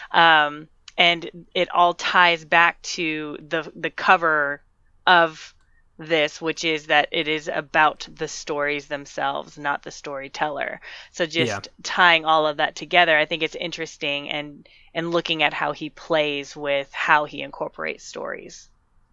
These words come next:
Speaker 2: Totally. I think it's, yeah, completely. It is, he is an author who seems c-, very concerned with why we would tell stories and how we would tell them. So
Speaker 1: Mm-hmm.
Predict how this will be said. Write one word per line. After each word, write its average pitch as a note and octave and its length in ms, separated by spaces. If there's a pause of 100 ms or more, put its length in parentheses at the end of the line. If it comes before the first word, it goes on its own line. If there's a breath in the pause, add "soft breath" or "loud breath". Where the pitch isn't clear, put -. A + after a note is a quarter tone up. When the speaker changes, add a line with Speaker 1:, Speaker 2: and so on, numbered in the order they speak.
(640)
Speaker 2:
Totally. C3 460
I E3+ 140
think G#3 240
it's, - 520 (480)
yeah, C#3+ 160
completely. C3 540
It C#3+ 120
is, C#3+ 420 (560)
he F#3+ 160
is G#3 120
an F#3 100
author D#3+ 300
who D3+ 120
seems D3 320 (260)
c-, F#3+ 120
very D#3 560
concerned D3 540
with B2+ 200
why B2+ 260
we C3 160
would B2+ 160
tell C3 200
stories C3+ 420
and A#2+ 100
how B2+ 200
we C3+ 140
would C#3 160
tell D3+ 200
them. E3 340
So A#2+ 400
Speaker 1:
Mm-hmm. B2 80